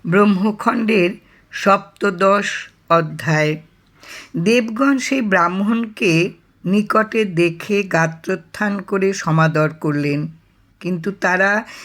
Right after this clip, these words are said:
বিষ্ণু মায়ায় মোহিত হয়ে ব্রাহ্মণকে শ্রী হরিনারায়ণ বলে বুঝতে পারলেন না। সেই ব্রাহ্মণ এবার মধুর বাক্যে দেবগণকে সম্বোধন করে বলতে লাগলেন,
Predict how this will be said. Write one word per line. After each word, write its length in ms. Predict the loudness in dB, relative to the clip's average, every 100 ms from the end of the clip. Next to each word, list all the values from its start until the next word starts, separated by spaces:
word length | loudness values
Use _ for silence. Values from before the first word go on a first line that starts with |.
| -8
বিষ্ণু 540 | 0 2 2 0 0 0
মায়ায় 520 | 2 2 2 2 0
মোহিত 480 | 0 -2 -2 -6 -4
হয়ে 480 | 0 2 2 0 -4 _ -12
ব্রাহ্মণকে 960 | -2 0 0 0 0 0 -2 -4 -2 -4 -8 -20 -14
শ্রী 260 | -6 -2 -2 -4 -6 -4
হরিনারায়ণ 920 | 0 2 2 2 2 2 2 0 -2 -2
বলে 500 | -2 0 0 -2 -8 _ -14 -6
বুঝতে 360 | -4 -2 -4
পারলেন 420 | -2 -2 -2 -4
না। 400 | -4 -2 -4 -6 -14 -20 -20 -18 -4
সেই 240 | 2 2
ব্রাহ্মণ 680 | 2 2 2 -2 -2 -4 -4 -4
এবার 300 | -2 2 2
মধুর 520 | 0 -6 -4 -4 -4 -2
বাক্যে 600 | -2 -2 -4 -6 -4 0
দেবগণকে 840 | 2 2 0 -4 -2 -4 -6 -6
সম্বোধন 680 | -2 -2 0 0 -2 -2 -4
করে 240 | -2 -2
বলতে 380 | 0 -2 -2 -2
লাগলেন, 580 | 0 -2 0 0 0